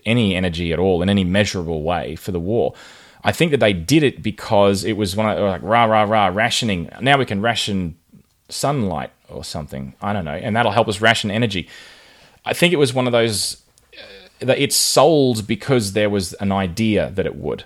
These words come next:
as opposed to a measurable impact. Because it's one of those things, uh, until you try it, you don't know. Now we have a hundred years, or, well, maybe not a hundred years, but we have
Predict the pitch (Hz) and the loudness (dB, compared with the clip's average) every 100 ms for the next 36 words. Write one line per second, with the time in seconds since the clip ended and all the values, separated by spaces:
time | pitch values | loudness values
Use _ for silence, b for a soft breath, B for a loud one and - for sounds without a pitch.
0 | - 107 98 - 95 - - 98 90 90 | -6 -6 -4 0 0 0 -2 -2 -2 0
1 | 98 113 101 98 87 87 82 - - 107 | 0 0 0 -2 -2 -2 -4 -6 -6 -4
2 | 90 - - - - _ _ _ _ _ | -4 -6 -14 -16 -18 _ _ _ _ _
3 | _ _ _ - 147 156 202 254 - 175 | _ _ _ 0 2 2 2 2 2 0
4 | 160 123 B B B 139 139 143 240 269 | 0 -2 B B B -2 0 2 2 2
5 | - 156 131 123 127 120 113 170 80 - | 2 4 4 4 2 2 0 -2 -4 -8
6 | b b b - 131 170 147 110 117 101 | b b b 0 2 4 2 2 2 2
7 | - 147 120 107 117 120 95 80 87 78 | 0 2 0 0 2 2 2 -4 -6 -4
8 | 76 87 80 82 80 107 85 76 85 95 | -4 -4 -4 -6 -4 -2 -2 -2 -4 -4
9 | - 110 107 110 | -4 -2 2 2